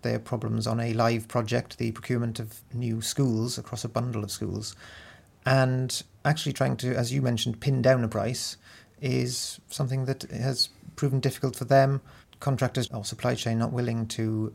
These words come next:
hold a price for any given time, really, which makes it impossible to then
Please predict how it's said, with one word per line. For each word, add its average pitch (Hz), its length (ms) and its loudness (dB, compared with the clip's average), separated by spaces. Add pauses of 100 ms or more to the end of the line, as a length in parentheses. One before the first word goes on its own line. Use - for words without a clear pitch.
hold 117 380 -4
a 104 180 0
price 117 320 0
for 113 180 0
any 117 200 2
given 110 200 0
time, 117 320 2
really, 104 380 -4 (140)
which 117 160 -4
makes 117 160 -2
it 117 60 -4
impossible 117 380 -4
to 110 120 -6
then 113 420 0